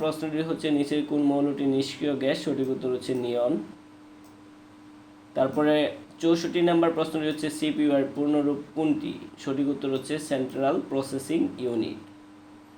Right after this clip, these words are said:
তারপর পঁয়ষট্টি নাম্বার প্রশ্নটি হচ্ছে, নিচের কোনটি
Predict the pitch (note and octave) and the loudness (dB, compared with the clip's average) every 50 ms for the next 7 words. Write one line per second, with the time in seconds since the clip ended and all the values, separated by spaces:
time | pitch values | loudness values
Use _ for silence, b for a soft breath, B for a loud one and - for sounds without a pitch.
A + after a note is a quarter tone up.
0 | - - - - - - - C3 C3+ C#3+ D#3 - - D3+ D#3+ E3 F3 D#3+ F3 F3+ | -20 -20 -20 -20 -16 -4 0 0 2 2 0 0 0 0 0 0 0 -2 0 2
1 | E3 E3+ E3+ E3+ E3+ E3 E3 D#3+ D#3+ - E3 D#3 D#3 D#3+ D#3 D#3 E3 D3+ D3+ D3 | 4 4 4 4 2 2 2 0 -2 0 -4 -2 -2 -2 -2 0 2 2 2 2
2 | - D#3 D3+ C#3+ D3+ D3 D3 C#3+ | 2 0 -2 0 0 0 0 0